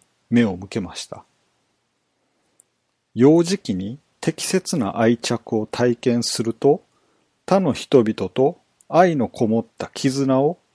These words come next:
結べるようになります。最初の七ヶ月の間に愛着を体験できないと、感情的な絆を結べなくなります。その他にも、サイコパスと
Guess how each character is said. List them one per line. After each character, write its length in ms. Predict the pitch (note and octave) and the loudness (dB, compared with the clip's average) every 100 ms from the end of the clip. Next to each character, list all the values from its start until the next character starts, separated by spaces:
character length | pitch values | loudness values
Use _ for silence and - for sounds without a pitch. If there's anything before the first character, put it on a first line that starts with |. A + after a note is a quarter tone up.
| - | -4
結 260 | A#2+ - | -2 -2
べ 140 | A#2+ A#2 | 2 4
る 120 | A2 | 4
よ 180 | A2 G#2 | 2 0
う 40 | |
に 100 | C#3 | -2
な 140 | D3 F#2+ | -4 -4
り 100 | F2 | -8
ま 140 | E2+ | -12
す。 300 | - - - _ _ _ _ _ _ _ _ _ _ _ _ _ _ | -12 -16 -18 _ _ _ _ _ _ _ _ _ _ _ _ _ _
最 320 | - - C3 C#3 | -10 0 2 2
初 160 | E3 | 0
の 160 | E3 E3 | 0 2
七 260 | C#3+ D#3 | 2 2
ヶ 180 | - F3+ | -2 -4
月 300 | F3 C3 - | -2 -2 -4
の 140 | F2+ F#2 | -8 -6
間 260 | F#2 F#2+ | -6 -6
に 220 | G2+ D3 - _ _ - | -4 -6 -8 _ _ 0
愛 240 | C#3 D3+ | 4 4
着 380 | - C#3+ - C#3+ | 2 -6 -4 -2
を 80 | B2+ | -2
体 280 | - C3+ B2+ | 2 2 2
験 280 | C#3+ B2+ | 2 2
で 140 | B2 B2 | 2 -2
き 120 | - | -2
な 160 | F#2+ E2+ | -6 -8
い 60 | |
と、 280 | - A#2+ D3 _ _ _ _ _ _ _ - | -8 -6 -6 _ _ _ _ _ _ _ -8
感 300 | - E3+ F3+ | -2 0 0
情 240 | E3 E3+ | 2 2
的 240 | E3 D#3 D#3+ | 0 -6 -4
な 120 | D3+ | -6
絆 480 | - - - C#3 C3 | -8 -14 -4 0 0
を 140 | A#2+ | 0
結 280 | A2+ C3 - | -2 -2 0
べ 160 | D3+ C#3 | 2 2
な 120 | A2 | 2
く 160 | - | -4
な 120 | C#3+ F2+ | -2 -2
り 120 | F2 | -4
ま 160 | - | -10
す。 260 | - - - _ _ _ _ _ _ _ _ | -14 -16 -18 _ _ _ _ _ _ _ _
そ 220 | - - E3+ | -12 -6 -2
の 120 | E3+ | 0
他 320 | - - D3+ | 0 0 0
に 120 | B2 | -2
も、 260 | E2+ G#2+ D3+ _ _ _ _ _ _ - | -4 -8 -10 _ _ _ _ _ _ -14
サ 260 | - F#3+ | 2 2
イ 60 | E3+ | 2
コ 160 | - | -2
パ 180 | - F#2 | -6 -6
ス 140 | - - | -6 -2
と 240 | C3+ E3 | 0 -2